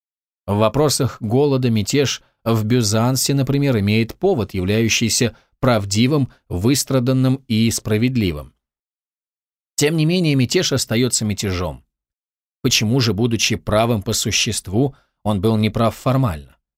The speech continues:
Отличаясь нелюдимостью, несмотря на своё право, будучи резким, несмотря на свою силу, мятеж бьёт на удачу. Он двигается вперёд, как слепой слон,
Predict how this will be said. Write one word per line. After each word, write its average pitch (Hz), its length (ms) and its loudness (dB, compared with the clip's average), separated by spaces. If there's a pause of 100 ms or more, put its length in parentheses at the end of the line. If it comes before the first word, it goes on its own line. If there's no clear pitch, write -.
(760)
Отличаясь 110 680 0
нелюдимостью, 131 800 0
несмотря 110 540 0
на 123 100 0
своё 92 300 0
право, 120 460 2
будучи 104 400 -2
резким, 117 560 0 (240)
несмотря 113 520 2
на 120 120 0
свою 107 280 0
силу, 131 560 0 (240)
мятеж 107 420 2
бьёт 120 280 0
на 123 120 2
удачу. 143 540 0 (460)
Он 113 140 0
двигается 170 500 0
вперёд, 135 580 0
как 123 200 -2
слепой 120 420 0
слон, 135 500 0